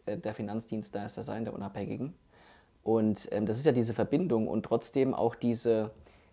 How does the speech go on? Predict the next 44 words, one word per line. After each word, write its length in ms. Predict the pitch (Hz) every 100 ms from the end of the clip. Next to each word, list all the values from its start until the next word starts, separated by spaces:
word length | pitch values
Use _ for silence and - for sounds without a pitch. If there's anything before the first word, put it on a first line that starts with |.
| -
ähm, 220 | 107 107
und 120 | 131
ich, 240 | 123 - - - -
und 120 | 135
ich 100 | 135
muss 100 | 214
aber 140 | 208
auch 100 | 123
dazu 300 | - 139 180
sagen, 180 | 208 170
ich 160 | 131 -
weiß 300 | 110 196 202
nicht, 160 | 196
Stefan, 360 | - 170 190 185
ob 220 | - -
andere, 540 | 151 170 175 175 175 - _ _ -
äh, 260 | - -
Finanzdienstleister 1120 | 123 139 123 127 180 - 165 156 - 139 160
das, 300 | 143 135 -
dieses 420 | - 175 185 151 -
Modell, 420 | 113 95 160 180
das 200 | 123 -
Königswege 560 | 147 143 139 131 127
ja, 180 | 120 110 - - -
also 160 | 113
f-, 260 | 127 - -
aus 160 | - 113
meiner 220 | 123 147
Sicht 180 | 147 143
auch 80 | 113
übrigens 420 | 127 - 127 123
was 180 | 120 -
ganz 320 | 117 117 -
Innovatives, 840 | - 123 104 - 220 220 - - -
also 120 | -
ich 240 | 101 - -
wüsste 280 | 143 -
auch 160 | - 113
nicht, 340 | 123 208 - - - - - -
dass 140 | 120
es 140 | 120
sowas 320 | 139 143 143 -
schon 200 | 131 127
einmal 400 | - 110 104 104